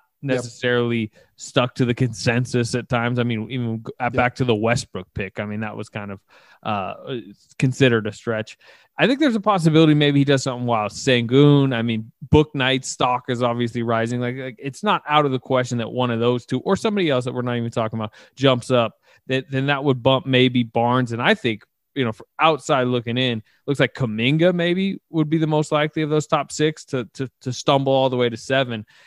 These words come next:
Speaker 2: And I think if Kuminga's sitting there at seven, that is such a tough decision for the Warriors because, uh,
Speaker 1: Yep.
Speaker 2: high, high ceiling, biggest,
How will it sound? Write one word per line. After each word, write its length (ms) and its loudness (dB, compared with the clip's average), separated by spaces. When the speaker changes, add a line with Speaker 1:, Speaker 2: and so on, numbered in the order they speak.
Speaker 2:
And 80 -6
I 60 -6
think 160 -4
if 80 -8
Kuminga's 480 0
sitting 260 -2
there 120 -2
at 80 -8
seven, 380 0
that 180 2
is 200 -6
such 380 -2
a 60 -10
tough 260 -4
decision 420 -6
for 120 -8
the 100 -6
Warriors 460 -4
because, 480 -6
uh, 260 -4
Speaker 1:
Yep. 140 -14
Speaker 2:
high, 260 4
high 240 4
ceiling, 580 2
biggest, 560 2